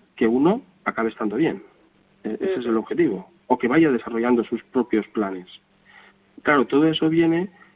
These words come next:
Speaker 1: de esta visión de que, eh, las emociones son disparadas, ¿no? En inglés dicen el trigger, ¿no? La, entonces dices, las emociones son disparadas por un acontecimiento que emerge ante mí.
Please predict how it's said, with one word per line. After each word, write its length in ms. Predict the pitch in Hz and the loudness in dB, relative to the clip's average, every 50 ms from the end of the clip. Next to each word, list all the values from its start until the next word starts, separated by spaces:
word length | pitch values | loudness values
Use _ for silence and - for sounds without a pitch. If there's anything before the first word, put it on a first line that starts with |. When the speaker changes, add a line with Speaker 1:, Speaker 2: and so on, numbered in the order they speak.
| _ _ - | _ _ -4
Speaker 1:
de 240 | 110 120 123 123 123 | 0 2 4 4 4
esta 280 | 123 - - 139 139 | 2 0 -2 -4 0
visión 640 | 143 143 143 139 - - 160 156 160 160 165 180 185 - _ _ _ _ _ _ - | 2 2 0 0 2 2 4 4 4 2 0 -2 -4 -8 _ _ _ _ _ _ 2
de 300 | 123 120 123 135 143 143 | 4 4 6 6 4 4
que, 340 | - 143 151 160 170 175 - _ _ _ _ | 2 0 2 2 0 -2 -6 _ _ _ _
eh, 420 | - 127 127 127 127 123 127 123 - - | 2 2 2 4 2 2 2 0 0 0
las 240 | 123 120 117 117 - | 0 0 0 0 -2
emociones 520 | 120 117 113 110 - 143 143 147 151 156 - - - | -2 -2 -2 0 4 4 6 6 6 4 0 -4 -6
son 320 | - 131 131 135 131 123 | -4 -2 0 0 2 2
disparadas, 880 | 131 131 123 - - - - 107 117 135 143 139 135 139 175 196 - - | 4 2 2 2 -4 -6 -4 -2 0 0 0 0 -2 -4 -4 -6 -6 -6
¿no? 200 | 117 151 190 - | -6 -6 -6 -6
En 60 | 107 107 | -4 -4
inglés 300 | 107 107 113 123 131 131 | -2 -2 -2 -2 -2 -2
dicen 260 | 127 113 - 123 117 | -4 -4 -2 -2 -2
el 160 | 107 101 101 | -2 -2 -2
trigger, 400 | - - 151 160 143 135 156 165 - | -2 0 0 0 0 0 -4 -4 -6
¿no? 140 | - 165 202 202 - | -8 -8 -8 -6 -4
La, 140 | 113 117 | -4 -2
entonces 420 | 117 - 127 - 135 127 120 120 - | -2 -4 -4 -4 -4 -4 -4 -2 -2
dices, 300 | 131 120 110 120 113 - - - - - - - _ - | -2 -2 -2 -2 -6 -8 -10 -20 -20 -20 -20 -20 _ -4
las 160 | 127 123 - | -4 -2 0
emociones 400 | 131 127 123 120 139 147 151 147 | 2 0 2 4 2 2 2 2
son 220 | - 147 139 135 | 2 4 4 4
disparadas 640 | 127 139 131 - - - 127 127 131 131 143 156 156 - | 4 4 2 2 0 -4 0 2 2 2 2 0 -4 -4
por 160 | - 127 131 | -2 0 2
un 100 | 135 143 | 2 2
acontecimiento 800 | 139 127 - 120 120 - 120 117 - 120 120 123 123 120 139 123 | 2 0 -2 -2 -4 -4 -4 -2 0 0 2 2 0 0 -2 -4
que 140 | - 120 110 | -2 -2 -2
emerge 400 | 107 110 110 107 - - - 101 | -2 -2 -2 -4 -6 -8 -10 -10
ante 240 | 101 98 - 95 | -10 -10 -10 -10
mí. 120 | 92 92 | -10 -10